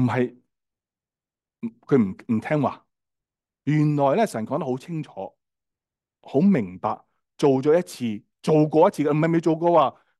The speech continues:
亞倫做嗰時候，拿答亞比戶都喺身邊㗎嘛，係嘛？都睇住嘅，係嘛？但係當我哋幾時唔跟-，唔，唔遵從神嘅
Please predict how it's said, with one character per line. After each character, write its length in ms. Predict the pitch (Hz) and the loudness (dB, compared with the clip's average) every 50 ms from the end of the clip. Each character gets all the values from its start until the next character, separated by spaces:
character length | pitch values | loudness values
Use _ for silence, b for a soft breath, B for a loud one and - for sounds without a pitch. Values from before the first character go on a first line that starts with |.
| _ _ _ _ | _ _ _ _
亞 140 | 143 156 175 | 2 2 2
倫 160 | 175 147 135 | 2 0 -2
做 140 | 127 143 135 | -2 -4 -4
嗰 140 | 156 175 185 | -2 -4 -6
時 180 | - - 127 123 | -6 -8 -6 -4
候， 140 | 120 123 123 | -4 -4 -4
拿 160 | 127 113 117 | -4 -6 -6
答 140 | 117 143 143 | -6 -8 -10
亞 200 | - 120 123 135 | -12 -14 -14 -10
比 160 | 147 170 185 | -8 -6 -6
戶 120 | 151 113 | -6 -8
都 100 | 117 160 | -8 -8
喺 60 | 147 135 | -8 -8
身 220 | - 165 147 139 | -8 -10 -10 -8
邊 140 | 143 143 143 | -8 -8 -6
㗎 80 | 139 | -4
嘛， 200 | 127 123 117 101 104 | -4 -4 -6 -8 -10
係 40 | 98 | -12
嘛？ 200 | 98 95 90 - _ | -14 -14 -16 -12 _
都 80 | 208 | -10
睇 180 | 202 - 120 127 | -8 -6 -6 -6
住 140 | 131 - 104 | -6 -6 -8
嘅， 80 | 98 95 | -10 -10
係 100 | 98 95 | -10 -12
嘛？ 180 | 92 90 87 - _ _ _ _ _ _ _ _ _ _ _ _ _ _ _ _ _ _ _ _ _ _ _ _ _ _ _ _ _ _ _ _ | -12 -14 -16 -18 _ _ _ _ _ _ _ _ _ _ _ _ _ _ _ _ _ _ _ _ _ _ _ _ _ _ _ _ _ _ _ _
但 140 | - - 123 | -8 -6 -4
係 20 | |
當 180 | - - 196 196 | 0 2 2 4
我 160 | 175 139 127 120 | 4 2 2 2
哋 280 | 117 107 104 107 113 - _ _ _ _ _ - | 2 2 0 0 -4 -8 _ _ _ _ _ -4
幾 260 | 113 113 117 160 202 | -2 0 0 0 0
時 380 | - - - 104 95 85 - _ _ _ _ _ _ _ _ _ _ _ _ _ _ _ _ - 107 | -2 -6 -12 -14 -14 -14 -16 _ _ _ _ _ _ _ _ _ _ _ _ _ _ _ _ -8 -6
唔 160 | 98 95 110 | -4 -4 -4
跟-， 180 | - 151 160 156 107 | -4 -4 -4 -2 -2
唔， 80 | 107 107 107 - _ - - 113 | -2 -2 -2 -6 _ -6 -4 -2
唔 140 | 104 98 98 - _ - | -2 -2 -4 -8 _ -4
遵 260 | - 180 180 170 165 | -2 0 0 0 -2
從 200 | - - 95 92 | -4 -8 -10 -12
神 140 | - - - - - 95 92 | -12 -16 -18 -12 -10 -6 -2
嘅 220 | - 113 113 110 | 0 2 2 0